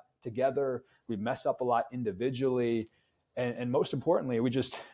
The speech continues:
we just know that as long as we can be each other's biggest cheerleaders, like, anything is attainable.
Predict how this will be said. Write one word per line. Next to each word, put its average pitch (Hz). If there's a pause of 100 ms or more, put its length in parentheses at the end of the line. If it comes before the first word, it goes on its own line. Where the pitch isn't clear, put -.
(120)
we 131
just 131
know 156
that 113 (1160)
as 135
long 185
as 165
we 170
can 160
be 143
each 131
other's 123
biggest 113
cheerleaders, 110 (160)
like, 117 (220)
anything 139
is 107
attainable. 87